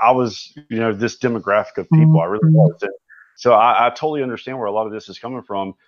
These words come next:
Speaker 1: And you, you look in the Southeast, there's a lot of, there's a lot of issues. A, there's no, you know, there's not communities every five miles like there are in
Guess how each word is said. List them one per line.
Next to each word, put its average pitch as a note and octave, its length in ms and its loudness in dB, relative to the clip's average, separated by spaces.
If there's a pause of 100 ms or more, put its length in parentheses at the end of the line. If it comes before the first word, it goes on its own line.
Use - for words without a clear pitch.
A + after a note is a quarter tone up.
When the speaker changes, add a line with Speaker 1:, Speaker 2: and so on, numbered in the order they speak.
(300)
Speaker 1:
And A#2+ 320 -2 (920)
you, D#3 180 2
you F3 180 2
look E3+ 180 4
in E3+ 60 2
the D3+ 60 4
Southeast, C#3+ 480 0
there's A#2+ 140 -2
a A#2 40 0
lot A2+ 220 4
of, A#2+ 120 2 (100)
there's A#2+ 180 -6
a A2+ 60 -4
lot B2 140 4
of G#2+ 80 0
issues. F#2+ 480 -6 (220)
A, B2+ 200 2
there's A#2+ 260 -4
no, B2 280 -2 (680)
you A2+ 80 -12
know, A2 260 -4 (640)
there's C3 160 -4
not D3+ 260 0
communities C3 460 -2
every A2+ 180 -2
five A2 260 0
miles G#2 260 -2
like G2 120 -6
there G2 140 -6
are G2 180 -2
in F#2 200 -14